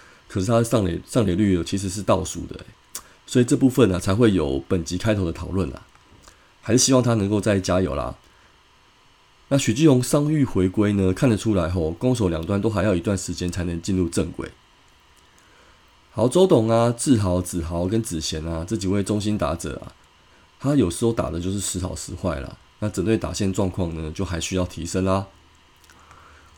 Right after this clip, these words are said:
那上周表现最好的打者是江坤宇吼，不过他的棒次在第九棒啦，每场攻击的机会呢，毕竟还是会少了一点啦。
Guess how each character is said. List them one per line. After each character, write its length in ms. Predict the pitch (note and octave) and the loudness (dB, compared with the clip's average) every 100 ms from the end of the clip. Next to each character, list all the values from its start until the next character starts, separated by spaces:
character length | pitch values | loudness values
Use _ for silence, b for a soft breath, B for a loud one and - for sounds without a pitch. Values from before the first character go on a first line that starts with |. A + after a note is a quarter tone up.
| b _ | b _
那 60 | B2+ | 0
上 240 | - D#3 | 4 4
周 120 | D3 | 4
表 120 | C3+ | 4
现 100 | G#2 B2 | 2 2
最 100 | C3 | 2
好 80 | |
的 80 | G2+ | 2
打 160 | F#2+ G2 | 2 0
者 100 | G2 | 0
是 140 | A2 | -2
江 180 | G#2+ G#2+ | 0 0
坤 160 | G2+ G2+ | 2 0
宇 140 | D2 | 0
吼， 220 | E2 D2 - - B B _ | -4 -8 -10 -20 B B _
不 100 | - | 2
过 60 | C3+ | 4
他 40 | |
的 60 | C#3+ | 4
棒 180 | C#3 C3 | 2 0
次 140 | - | -2
在 160 | A#2 A#2 | -2 -2
第 120 | A#2 | -2
九 140 | - - | -6 -2
棒 220 | G2+ D2+ | -2 -2
啦， 180 | B1+ - - _ _ | -6 -12 -18 _ _
每 120 | - A2 | -4 -2
场 200 | G#2+ F#2+ | 0 0
攻 120 | A2 | -2
击 100 | G2 | -2
的 60 | |
机 160 | F2+ G2 | -2 -2
会 200 | F#2+ F#2+ | -2 -2
呢， 260 | E2+ D#2 - - _ _ - | -2 -6 -10 -18 _ _ -4
毕 140 | B2+ | -2
竟 180 | A3+ F#2+ | 0 -2
还 80 | - | -2
是 140 | F#2+ | -2
会 100 | G2 | -2
少 220 | F2+ B1+ | -2 -6
了 80 | D2 | -6
一 40 | |
点 240 | E2 C2 | -6 -8
啦。 100 | G#1 | -10